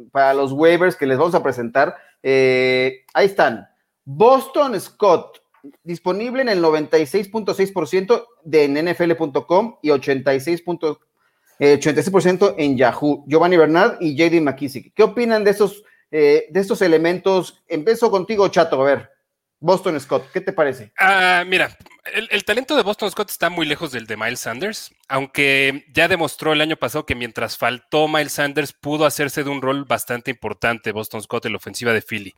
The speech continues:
Speaker 2: Desafortunadamente para él, el equipo de Philly el año pasado contra el de, el de este año es, eh, diametralmente opuesto, es una realidad completamente distinta. Creo que Boston Scott podría llegar a ser utilizable esta semana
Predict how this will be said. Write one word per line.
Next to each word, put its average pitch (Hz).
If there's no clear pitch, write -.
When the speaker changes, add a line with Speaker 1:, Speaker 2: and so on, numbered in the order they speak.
Speaker 2:
Desafortunadamente 185
para 151
él, 196
el 139
equipo 160
de 120
Philly 160
el 123
año 143
pasado 147
contra 120
el 117
de, 143
el 120
de 131
este -
año 160
es, -
eh, 120
diametralmente 123
opuesto, 123
es 143
una 139
realidad 117
completamente 120
distinta. 120
Creo 196
que 262
Boston 233
Scott 233
podría 196
llegar 196
a 190
ser 190
utilizable 143
esta 147
semana 139